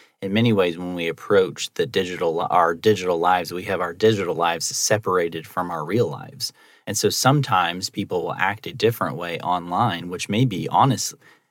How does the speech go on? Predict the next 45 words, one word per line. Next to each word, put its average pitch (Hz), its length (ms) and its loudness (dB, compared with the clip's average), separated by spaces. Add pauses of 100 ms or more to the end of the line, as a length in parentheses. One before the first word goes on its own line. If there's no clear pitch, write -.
(100)
actually 104 380 2
true 110 260 2
to 98 120 4
their 90 240 4
honest 92 320 2
self 120 340 2
about 82 400 -4
the 90 100 -4
way 90 160 2
they 85 140 0
feel 95 320 -2
and 87 100 -6
the 87 60 -10
way 87 180 -6
they 78 220 -8
act. 104 340 0
But 95 100 2
as 85 140 -2
you 107 80 2
said, 95 220 2
there's 87 180 -4
a 90 60 -6
divide 87 460 0
in 85 240 -8
maybe 95 320 -2
the 90 100 -4
way 87 160 -2
they 85 200 -8
interact 87 420 -4
with 87 120 -6
other 80 220 -6
people. 98 480 -6 (380)
And 101 100 -2
so 104 260 6 (240)
I - 80 6
think 123 220 4
it 101 80 0
kind 120 180 6
of 107 80 2
following 107 400 6
up 95 160 0
on 90 100 0
that - 180 -8
question 107 440 2
even 85 380 -6